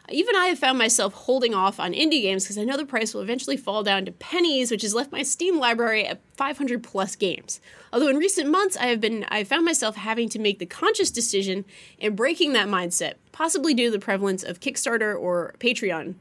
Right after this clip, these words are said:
with saying, "I need to support this work 'cause it has a huge effort, uh, and the dev put their heart and soul into it." With this shift in mindset of, uh, games devaluation,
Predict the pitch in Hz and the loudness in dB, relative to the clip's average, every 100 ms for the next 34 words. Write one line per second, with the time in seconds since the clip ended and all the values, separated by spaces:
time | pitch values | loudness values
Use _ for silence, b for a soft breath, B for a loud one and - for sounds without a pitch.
0 | _ - 226 - 202 190 - 285 311 262 | _ -6 -2 2 2 2 2 2 2 0
1 | 311 - 339 262 240 226 247 277 208 196 | -4 -2 -2 0 -2 0 -2 -2 -6 -4
2 | 208 202 196 254 - - 320 311 214 208 | -2 -2 0 2 2 0 -2 -2 -2 0
3 | 190 185 190 196 185 202 - 196 170 180 | 0 -2 -4 -4 -2 -4 -4 -10 -8 -10
4 | 185 180 285 247 - - - _ B B | -6 -2 0 -2 -6 -14 -20 _ B B
5 | B B 262 392 - 392 427 247 247 214 | B B 0 2 4 2 2 0 2 2
6 | 247 262 226 208 202 196 185 208 196 196 | 2 2 0 0 0 0 2 0 0 -2
7 | 196 175 180 269 320 262 226 | -2 -2 0 2 2 0 -4